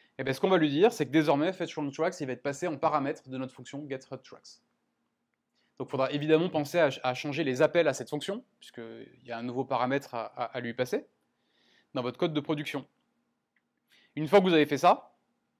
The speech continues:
normalement, votre test unitaire va passer, puisque votre fonction elle est appelable sans MongoDB. Et vos approval tests, ils vont aussi passer, puisque vous n'avez pas cassé la fonctionnalité, elle marche comme avant.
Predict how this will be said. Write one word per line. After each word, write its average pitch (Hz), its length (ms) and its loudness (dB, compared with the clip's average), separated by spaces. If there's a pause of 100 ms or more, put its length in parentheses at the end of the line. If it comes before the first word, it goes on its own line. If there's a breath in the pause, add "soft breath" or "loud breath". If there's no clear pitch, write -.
normalement, 127 640 2 (220)
votre 135 240 -4
test 147 240 -2
unitaire 147 260 -2
va 120 120 -2
passer, 131 300 -4 (600)
puisque - 160 -12
votre 127 160 -6
fonction 143 320 -4
elle 131 80 -2
est - 20 0
appelable 120 500 -2
sans - 140 -4
MongoDB. 131 540 -6 (1300 soft breath)
Et 196 220 6
vos 147 160 4
approval 143 360 2
tests, 226 220 0
ils 156 80 -4
vont 147 120 -2
aussi 143 280 -4
passer, 139 280 -2
puisque 208 220 -4
vous 143 140 -2
n'avez 131 180 0
pas 185 160 2
cassé 185 260 2
la 185 120 2
fonctionnalité, 147 460 -4
elle 120 100 -4
marche 123 180 -4
comme 156 140 0
avant. 127 240 -2